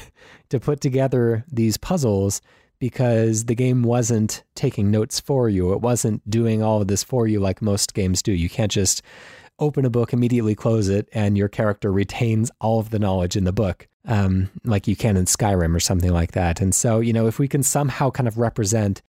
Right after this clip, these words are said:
the process of researching, um, but making it more kind of accessible in that, like, Edith Finch style.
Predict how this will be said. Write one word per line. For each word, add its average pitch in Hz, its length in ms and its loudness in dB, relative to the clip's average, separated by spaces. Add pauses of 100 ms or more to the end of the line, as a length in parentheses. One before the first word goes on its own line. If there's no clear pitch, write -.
the - 80 -12
process 117 840 0
of 98 300 0
researching, 90 920 0 (140)
um, 90 320 0
but 95 180 -2 (460)
making 147 340 2
it 120 80 0
more 110 240 2
kind 113 160 0
of 95 80 0
accessible 95 640 0
in 90 80 2
that, 90 240 0
like, 90 240 -4 (160)
Edith 117 340 0
Finch 104 320 0
style. 95 540 0